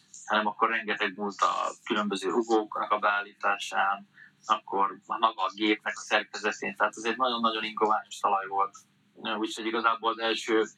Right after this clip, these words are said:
egy-két évben, tehát teljesen minősíthetetlen munkákat csináltam. Tehát mai szemmel nézve főleg, akkor természetesen minden egyes munkára próbáltam fejlődni, de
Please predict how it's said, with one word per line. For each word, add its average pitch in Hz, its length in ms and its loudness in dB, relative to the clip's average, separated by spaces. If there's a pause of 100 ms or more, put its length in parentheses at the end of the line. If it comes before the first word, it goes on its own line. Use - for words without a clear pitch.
(120)
egy-két 110 480 0
évben, 113 600 2
tehát - 160 -14
teljesen 101 380 0
minősíthetetlen 98 800 -2
munkákat - 440 -2
csináltam. 120 540 0 (300)
Tehát 113 160 4
mai 113 160 2
szemmel 110 380 -2
nézve 107 340 -2
főleg, 110 480 2 (920)
akkor - 300 2
természetesen 113 600 -2
minden 113 220 -2
egyes 110 220 0
munkára 110 300 0
próbáltam 107 460 -2
fejlődni, 123 500 0
de 127 220 0